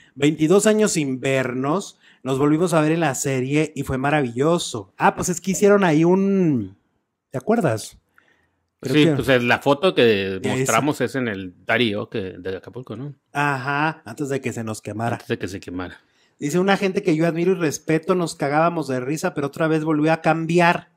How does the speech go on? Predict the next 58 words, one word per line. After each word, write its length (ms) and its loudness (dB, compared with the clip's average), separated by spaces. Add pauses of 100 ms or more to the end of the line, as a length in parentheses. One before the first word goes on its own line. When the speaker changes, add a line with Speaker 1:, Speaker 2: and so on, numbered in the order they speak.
(420)
Speaker 1:
y 60 -2
a 100 2
ser 160 0
el 140 2
mismo 320 0
de 160 0
siempre, 560 0
y 80 -4
ahí 240 0
ya 140 2
me 120 0
dio 160 0
hueva, 360 0
entonces 380 -4
ya 140 -2
no 80 -2
sé 160 -4
nada 240 -2
de 80 -2
Luis 220 -6
Miguel, 340 -2 (340)
así 240 -2
que 140 2
ni 140 4
me 160 2
pregunten 840 0
nada". 340 0 (380)
Speaker 2:
Bueno, 320 -10
pues, 140 -8
Speaker 1:
<gasps> 840 -10
O 100 -6
Speaker 2:
se 20 -4
Speaker 1:
sea 80 4
Speaker 2:
van 100 8
a 20 8
Speaker 1:
que 60 4
Speaker 2:
seguir 200 8
preguntando, 600 4
burrito, 400 -4
te 140 -14
van 160 -2
a 40 0
seguir 280 -6
preguntando, 520 -4
lo 120 -6
traes 320 -4
en 120 2
tu 140 -4
A 80 -2
D 300 -2
N. 280 -6 (120)
Speaker 1:
Entonces 240 2
le 80 6
volvió 380 4
a, 300 4
a, 440 0
a 80 -2
este, 640 -6